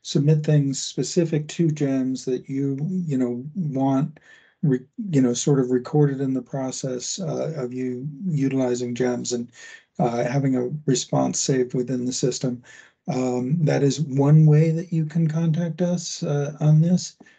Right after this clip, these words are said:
Uh, as I stated in the beginning, I s-, I saved, I put in the chat,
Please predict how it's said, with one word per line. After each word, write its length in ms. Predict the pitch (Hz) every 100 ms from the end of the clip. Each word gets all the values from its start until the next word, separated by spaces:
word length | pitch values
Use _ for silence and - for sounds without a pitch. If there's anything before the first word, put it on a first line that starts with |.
| _ -
Uh, 400 | 135 131 127 - - - -
as 180 | 135 135
I 200 | 135 127
stated 560 | - - 143 143 135
in 80 | 135
the 80 | 135
beginning, 440 | 127 135 139 143
I 120 | 127 120
s-, 400 | - - - 269
I 160 | 131 123
saved, 680 | - 151 139 143 - - 151
I 140 | 127
put 340 | - 151 151
in 160 | 156 135
the 80 | 127
chat, 500 | - 143 139 147